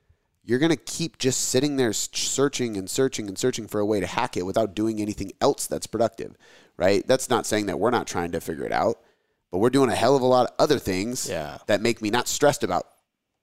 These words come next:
Speaker 1: figuring it out.
Speaker 2: Yeah.
Speaker 1: It is what it is. Like, um, but that's where I think people just kinda, they, they get in a standstill. So,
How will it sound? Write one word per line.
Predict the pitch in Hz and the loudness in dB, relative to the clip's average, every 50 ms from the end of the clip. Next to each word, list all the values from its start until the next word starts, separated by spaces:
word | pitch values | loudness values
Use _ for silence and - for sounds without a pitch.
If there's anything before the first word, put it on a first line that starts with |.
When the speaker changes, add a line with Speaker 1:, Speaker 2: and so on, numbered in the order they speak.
| _ _ - | _ _ -2
Speaker 1:
figuring | 120 95 92 85 | 0 0 -2 -4
it | 80 76 | -4 -4
out. | 67 50 50 - - | -4 -4 -4 -6 -8
Speaker 2:
Yeah. | 73 69 60 53 55 - | -10 -10 -10 -10 -12 -10
Speaker 1:
It | 85 87 | -6 -4
is | 92 101 101 | -4 -2 0
what | 98 110 107 | 0 0 2
it | 107 | 2
is. | 131 135 - - - - | 4 2 2 0 -4 -4
Like, | - 90 90 87 - - - - - - - - - _ - | -4 -4 -4 -4 -6 -12 -20 -20 -20 -20 -20 -20 -20 _ -4
um, | - 107 110 107 101 95 92 87 85 85 76 - - _ _ _ _ _ 98 | 0 2 2 4 4 2 0 -2 -6 -10 -16 -18 -20 _ _ _ _ _ _
but | 101 135 123 - | 0 2 2 4
that's | 135 139 - - | 4 2 2 4
where | - 147 131 117 | 4 4 6 6
I | 101 101 | 4 4
think | - 127 120 - | 2 -2 -4 -6
people | - - - 110 107 | -8 -8 -6 -4 -4
just | - 98 - - | -4 -4 -6 -6
kinda, | - 98 98 92 85 | -4 -4 -4 -4 -2
they, | - 90 85 - - - | -2 -2 -4 -4 -4 -4
they | 104 101 | -2 0
get | 120 110 | 0 0
in | 104 98 | 0 -2
a | 82 | -6
standstill. | - - - 76 85 87 - - - 62 78 | -6 -4 -4 -4 -4 -4 -6 -6 -6 -6 -4
So, | - - 110 104 95 - | 0 2 2 2 2 0